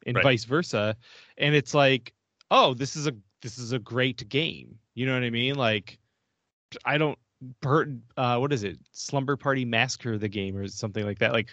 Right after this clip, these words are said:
Speaker 1: I don't know. There's different games. They're great. We don't
Speaker 2: No,
Speaker 1: know.
Speaker 2: I, I get it. I have a, I have a very decent Steam library with
Speaker 1: Yeah.
Speaker 2: a lot of Star Wars games, uh, games I've backed on Kickstarter,
Speaker 1: Yep.
Speaker 2: and more.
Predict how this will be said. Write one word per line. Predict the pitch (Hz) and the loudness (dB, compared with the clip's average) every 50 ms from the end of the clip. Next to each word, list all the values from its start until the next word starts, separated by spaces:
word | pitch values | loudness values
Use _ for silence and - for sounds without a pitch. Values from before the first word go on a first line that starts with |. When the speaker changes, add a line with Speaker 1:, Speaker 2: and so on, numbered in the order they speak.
| - _ | -4 _
Speaker 1:
I | - 247 | 6 6
don't | 240 185 | 8 6
know. | 147 | 6
There's | 123 147 147 131 117 - _ _ | 2 0 -2 -2 -4 -10 _ _
different | - 190 180 160 117 | -6 -6 -6 -8 -10
games. | 107 101 90 85 87 92 - | -10 -10 -10 -10 -14 -18 -16
They're | - 98 | -16 -14
great. | 92 - - - - - _ _ _ _ _ _ - - _ _ _ _ | -14 -12 -14 -14 -16 -20 _ _ _ _ _ _ -20 -20 _ _ _ _
We | 101 98 | -10 0
don't | 95 | 6
Speaker 2:
No, | 123 151 | 8 10
Speaker 1:
know. | 139 135 135 | 10 10 8
Speaker 2:
I, | 143 156 - | 6 4 2
I | - 117 131 | 0 0 0
get | 123 135 131 131 127 | 4 4 4 4 4
it. | 107 98 | 2 2
I | 101 117 | 2 2
have | 127 123 | 2 2
a, | 110 101 98 - _ - | 0 -6 -12 -14 _ -4
I | |
have | 120 117 | -4 -4
a | 110 98 92 _ _ | -4 -8 -12 _ _
very | 113 113 110 107 104 87 - _ _ _ _ _ _ _ _ _ _ _ _ _ _ _ | -4 -2 -2 -2 -4 -8 -12 _ _ _ _ _ _ _ _ _ _ _ _ _ _ _
decent | - 123 117 113 - - - 101 92 95 | -8 -8 -6 -6 -10 -10 -12 -12 -12 -14
Steam | - - - 123 117 117 110 | -18 -16 -10 -8 -8 -6 -6
library | 98 90 85 85 80 - - - - - - _ _ _ _ _ _ _ _ _ _ - _ _ _ | -6 -6 -6 -6 -8 -12 -16 -16 -16 -18 -20 _ _ _ _ _ _ _ _ _ _ -20 _ _ _
with | 117 127 | 2 4
Speaker 1:
Yeah. | 190 | 4
Speaker 2:
a | 208 | 6
lot | 104 107 101 | 6 4 4
of | - | 2
Star | - - - - 110 104 107 | 0 -4 -2 2 2 4 4
Wars | 104 101 101 95 | 4 2 -2 -4
games, | 98 - 107 101 101 98 98 95 95 95 95 - - - - - _ _ _ _ _ _ _ _ _ _ _ _ _ _ _ _ | -4 -4 -2 -2 0 0 -2 -2 -4 -8 -10 -10 -10 -10 -12 -16 _ _ _ _ _ _ _ _ _ _ _ _ _ _ _ _
uh, | 95 92 90 90 90 87 87 87 87 90 87 87 82 - _ _ _ | -4 -4 -2 -2 -2 -2 -4 -4 -4 -6 -6 -8 -8 -12 _ _ _
games | - 117 110 107 98 95 | 0 2 2 2 0 -2
I've | 101 95 92 | -4 -4 -2
backed | - 110 104 98 - - | 0 0 0 0 -2 -6
on | 98 90 | -10 -10
Kickstarter, | - - 95 - - - - 101 98 98 92 101 98 92 87 87 - _ _ _ _ _ _ _ _ | -10 -12 -12 -12 -8 -4 -2 0 0 0 -2 -4 -6 -6 -8 -12 -20 _ _ _ _ _ _ _ _
Speaker 1:
Yep. | 123 135 139 - _ - | -2 -2 -2 -2 _ -8
Speaker 2:
and | 107 104 98 | -8 -6 -2
more. | 98 123 151 151 - | -2 -2 -2 -2 -6